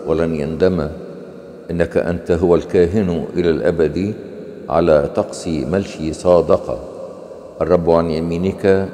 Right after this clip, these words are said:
لذلك يرفع رأسا. هللويا. من إنجيل معلمنا متى البشير. ولما جاء يسوع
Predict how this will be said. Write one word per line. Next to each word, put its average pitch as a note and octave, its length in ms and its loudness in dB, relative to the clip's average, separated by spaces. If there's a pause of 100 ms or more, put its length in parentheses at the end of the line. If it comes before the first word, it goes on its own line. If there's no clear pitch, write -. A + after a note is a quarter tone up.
(280)
لذلك E2+ 880 2
يرفع E2+ 380 2
رأسا. D#2 560 0 (160)
هللويا. D2 640 -2 (3250)
من F2 160 -4
إنجيل E2+ 400 0
معلمنا E2 540 2
متى E2 460 0 (100)
البشير. D2 500 -6 (1600)
ولما G2+ 380 6
جاء F#2 580 6
يسوع E2+ 520 2